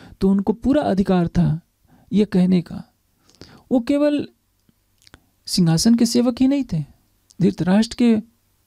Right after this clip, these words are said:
तातश्री भी थे। वो कह सकते कि मैं तातश्री के रूप में तुम्हें आदेश देता हूँ कि ये दूध क्रीड़ा नहीं होनी चाहिए।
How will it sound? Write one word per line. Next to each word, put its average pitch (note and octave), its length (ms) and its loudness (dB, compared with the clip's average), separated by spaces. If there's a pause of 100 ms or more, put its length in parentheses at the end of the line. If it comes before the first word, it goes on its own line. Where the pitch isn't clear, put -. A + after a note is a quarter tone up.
(500)
तातश्री F3+ 400 2
भी G3 140 2
थे। F3 180 -10 (440)
वो F3+ 60 -4
कह A3 160 2
सकते G#3 320 -2
कि G3 100 -4
मैं F#3+ 200 0
तातश्री F#3 440 -2
के F3+ 140 -2 (1000)
रूप F3+ 200 -2
में F3 100 2
तुम्हें F3+ 260 0
आदेश F#3+ 300 0
देता F#3 260 -2
हूँ F3 220 0 (880)
कि E3+ 260 -2 (1200)
ये F#3 80 2
दूध G3 320 -4
क्रीड़ा F3 280 -2
नहीं D#3+ 300 0
होनी C#3+ 180 -2
चाहिए। - 380 -14